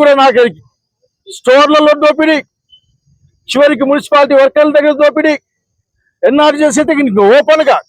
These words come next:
రెండు వందల రూపాయలు, మూడు వందల రూపాయలు ఇవ్వాల్సిందే. బాహాటంగా చెప్తా ఉన్నారు ఆఖరి ముఖ్యమంత్రి గారు,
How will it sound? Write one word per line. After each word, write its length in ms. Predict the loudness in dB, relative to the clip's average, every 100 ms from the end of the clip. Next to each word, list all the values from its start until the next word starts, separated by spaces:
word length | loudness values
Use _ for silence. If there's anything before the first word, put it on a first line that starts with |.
| _ _ _ _
రెండు 160 | -2 0
వందల 180 | 0 2 0
రూపాయలు, 280 | 2 2 2
మూడు 120 | 2 2
వందల 140 | 2
రూపాయలు 220 | 2 0 2
ఇవ్వాల్సిందే. 540 | 2 2 -2 0 0 0 _ _ _ _
బాహాటంగా 580 | 0 2 2 2 2 2 2
చెప్తా 220 | 0 0
ఉన్నారు 220 | 2 2 2
ఆఖరి 200 | 2 0
ముఖ్యమంత్రి 460 | 0 0 0 0 0
గారు, 260 | 2 4